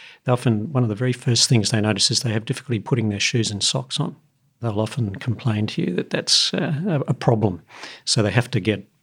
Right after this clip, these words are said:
you know, shoehorns and things like that to put their shoes on and stuff. They have difficulty walking distances, and that then, uh, limits them as to where they can go, you know. And for instance, if they're doing their, if they have to go and do their shopping, they might have to just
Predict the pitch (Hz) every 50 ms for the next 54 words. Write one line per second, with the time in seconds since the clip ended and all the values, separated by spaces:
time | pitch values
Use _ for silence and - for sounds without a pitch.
0 | _ - _ _ - 110 98 95 - - - - 131 123 104 110 104 95 92 90
1 | 92 95 95 - 120 110 98 110 101 90 - - 110 101 - - - 170 - -
2 | - - - - - - - 175 180 180 170 - 185 - - - 151 - - -
3 | - - - _ _ _ _ _ - 139 139 160 175 - - 160 - - 110 107
4 | 101 110 104 - 110 95 87 104 - - - - 151 - - 220 196 - - -
5 | _ _ _ _ _ _ _ _ - - 127 117 117 120 120 - - 117 101 98
6 | 98 92 110 233 - 220 160 127 107 98 98 110 127 131 135 - - - - 113
7 | 92 95 95 - - 196 131 101 - - - - 113 98 95 101 107 101 104 98
8 | 98 - 117 101 90 107 107 101 98 92 - - _ _ _ - 127 110 98 95
9 | - - - - - - _ - - 143 113 107 104 98 - - - - 123 107
10 | - - 117 104 92 - - 113 - - 110 101 95 107 110 110 107 104 101 98
11 | 98 95 95 90 107 127 131 131 143 123 - - 104 98 - - 107 117 101 98
12 | 98 95 101 98 98 98 - - - 104 - 120 104 95 - - - - - -
13 | - _ _ - 113 98 98 98 98 95 - - - - 98 98 90 - - -
14 | - - -